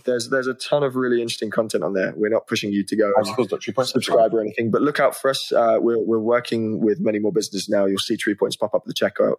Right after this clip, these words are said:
Speaker 1: as, uh, as a, as an option to either plant trees, offset carbon, or, or recycle plastic. Uh, uh, more things, more things to come there. I think that's it. Yeah. Stay tuned. Subscribe if you like it, and we'll, uh,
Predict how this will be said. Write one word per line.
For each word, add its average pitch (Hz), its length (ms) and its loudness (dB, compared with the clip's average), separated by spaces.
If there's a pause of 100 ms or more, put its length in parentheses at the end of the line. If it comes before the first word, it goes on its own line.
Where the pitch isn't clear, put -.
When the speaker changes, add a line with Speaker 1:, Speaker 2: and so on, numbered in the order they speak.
Speaker 1:
as, 98 180 0
uh, 104 220 0 (580)
as 98 260 2
a, - 120 -2 (160)
as 110 100 0
an 107 80 -2
option 104 360 -4
to 107 160 2
either 101 260 -2 (320)
plant 113 220 0
trees, 110 540 0
offset - 220 0
carbon, 107 300 0
or, 104 220 0
or 104 200 2
recycle 110 340 -2
plastic. - 440 -2 (180)
Uh, 101 400 2 (100)
uh, 113 120 4 (200)
more 107 240 0
things, 104 360 -6 (520)
more 120 140 2
things 110 180 -4
to - 60 -14
come 110 140 -2
there. 107 240 -2 (240)
I 123 80 -2
think 147 240 -2
that's - 240 -2
it. - 200 -4
Yeah. 139 280 2 (440)
Stay 139 500 0 (120)
tuned. 131 520 0 (200)
Subscribe 131 500 0
if 113 80 -2
you 117 80 2
like 117 220 0
it, - 80 0
and 110 100 -4
we'll, 110 360 0
uh, 104 180 0